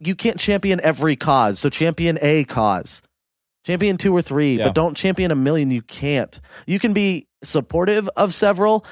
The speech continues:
Speaker 1: You can be excited about several, but you cannot throw, give all of yourself to several. You just can't.
Speaker 2: Yeah.
Speaker 1: Um, champion
Speaker 2: No,
Speaker 1: the
Speaker 2: it's
Speaker 1: cause that
Speaker 2: true.
Speaker 1: God has put on your heart.
Speaker 2: Yeah. And honestly, like, if,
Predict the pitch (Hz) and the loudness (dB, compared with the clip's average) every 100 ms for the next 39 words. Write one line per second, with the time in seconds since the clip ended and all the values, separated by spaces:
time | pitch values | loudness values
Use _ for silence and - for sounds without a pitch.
0 | - 151 165 175 156 156 143 131 123 120 | -14 -8 -4 -4 0 0 0 0 -4 -10
1 | - - 165 180 185 180 175 185 170 165 | -6 0 2 2 2 2 2 0 0 0
2 | 127 - - - - 160 147 139 110 - | -2 -8 -14 -14 -4 0 2 2 0 -4
3 | 127 127 123 113 135 120 127 131 113 113 | -2 0 0 0 0 2 2 0 0 -2
4 | - 98 90 - 107 104 92 82 82 117 | 0 -2 -2 -8 -6 -4 -4 -6 -8 -8
5 | 117 117 - 92 90 - - _ _ - | -4 -4 -6 -12 -14 -16 -20 _ _ -20
6 | _ - 131 117 98 - - 175 180 214 | _ -4 -2 0 -2 -10 -6 -6 0 0
7 | 180 160 156 139 135 131 123 135 117 104 | 2 2 2 2 2 2 0 -2 -4 -4
8 | 92 101 117 - _ _ _ _ _ _ | -4 -2 -2 -4 _ _ _ _ _ _
9 | _ _ _ _ _ _ _ _ _ 110 | _ _ _ _ _ _ _ _ _ -6
10 | 110 104 - _ _ _ 180 190 - 262 | -6 -6 -10 _ _ _ -8 -6 -2 0
11 | 285 - 190 147 135 - 180 190 170 _ | -2 -4 -8 -8 -8 -12 -4 -4 -4 _
12 | _ _ _ _ _ _ _ _ _ _ | _ _ _ _ _ _ _ _ _ _
13 | _ _ _ _ _ _ _ _ _ _ | _ _ _ _ _ _ _ _ _ _
14 | 131 | -20